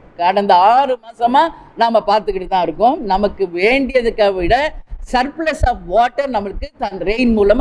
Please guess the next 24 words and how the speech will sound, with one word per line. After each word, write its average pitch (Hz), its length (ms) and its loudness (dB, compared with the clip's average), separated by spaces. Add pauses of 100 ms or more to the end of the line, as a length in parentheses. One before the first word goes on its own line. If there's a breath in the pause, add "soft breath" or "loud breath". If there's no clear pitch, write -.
கிடைச்சிக்கிட்டு 220 440 -2
தான் 208 100 4
இருக்கு. 156 200 -2 (440 loud breath)
இதை 277 420 2
சேமிக்கின்ற 262 720 0 (120)
திறன் 247 380 -2 (180)
நமது 226 380 0
அரசுக்கு 214 640 -2
இல்லை, 196 580 -2 (1120)
தூர்வாரப்படுவதில்லை. 202 1200 0 (960)
வருகின்ற 247 600 2
மழை 214 360 0
நீரை 254 360 -2
எப்படி 254 540 -2
சேமிக்கணும், 226 680 2 (400)
அதை 233 320 0
எப்படி 277 400 -2
மக்களுக்கு 247 640 0
பயன்படுத்தணும் 214 720 -2
என்கின்ற 196 560 0
ஒரு 247 260 0
திட்டமிடுதல் 233 800 0
இங்கு 208 340 -6
இல்லை. 175 500 -2